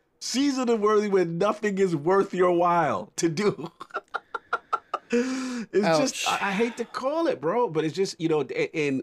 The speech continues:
Speaker 1: they, they've, they've erred on the side of caution. And, and, and we've seen this pattern with, you know, with the aspirational content like Recluse and, you know, things and every, all that stuff that was hard to get and then making easier. And,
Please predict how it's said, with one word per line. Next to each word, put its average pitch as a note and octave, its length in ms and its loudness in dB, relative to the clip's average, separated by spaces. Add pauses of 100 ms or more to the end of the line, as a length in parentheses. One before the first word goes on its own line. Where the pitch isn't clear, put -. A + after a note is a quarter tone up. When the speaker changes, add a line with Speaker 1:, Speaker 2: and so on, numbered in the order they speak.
(120)
Speaker 1:
they, C3 300 0
they've, B2+ 280 0 (100)
they've A#2+ 240 -2 (120)
erred D3 440 -2
on C3+ 200 -2
the D#3+ 120 -4
side F2+ 640 -10 (680)
of D#3 220 -6
caution. B3 580 -12
And, G#2 160 -6
and, A2 220 -4 (340)
and A#2 380 -2
we've A#2+ 160 -6
seen F#3 420 -4
this F#3 200 0
pattern C3+ 600 -4 (640)
with, A2+ 220 0
you D#3+ 100 -2
know, A#2+ 160 2
with A2+ 240 -2
the A2+ 360 -4
aspirational C3 560 -4
content B2+ 320 -6
like G2+ 200 -6
Recluse C3 720 -10
and, G#2+ 200 -4 (260)
you A#2 80 -4
know, A2 100 0
things C3 360 -2
and B2+ 80 -4
every, B2+ 240 -6
all C3+ 160 -2
that C3 100 -4
stuff C3 300 -8
that A#2 200 -6
was A2 140 -8
hard C3 280 -4
to A#2 100 -12
get B2+ 300 -4
and A#2 100 -6
then B2 160 -4
making B2 320 -6
easier. B2+ 500 -4
And, A2 160 -6